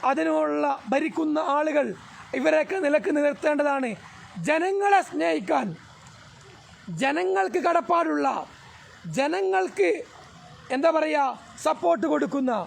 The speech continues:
ഒരു പോലീസുകാരനാവണം. അപ്പോൾ തീർച്ചയായിട്ടും ഞാനൊരു രാഷ്ട്രീയ പാർട്ടിയെയും പറയുന്നില്ല, പക്ഷേ ഏത് സർക്കാരുകൾ മാറി മാറി ഭരിക്കുമ്പോഴും ആ സർക്കാരുകളെയൊക്കെ അപമാനിക്കാനും ആ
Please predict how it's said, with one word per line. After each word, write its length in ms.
ഒരു 100
പോലീസുകാരനാവണം. 1040
അപ്പോൾ 160
തീർച്ചയായിട്ടും 760
ഞാനൊരു 380
രാഷ്ട്രീയ 420
പാർട്ടിയെയും 560
പറയുന്നില്ല, 400
പക്ഷേ 260
ഏത് 180
സർക്കാരുകൾ 560
മാറി 260
മാറി 280
ഭരിക്കുമ്പോഴും 560
ആ 20
സർക്കാരുകളെയൊക്കെ 840
അപമാനിക്കാനും 760
ആ 20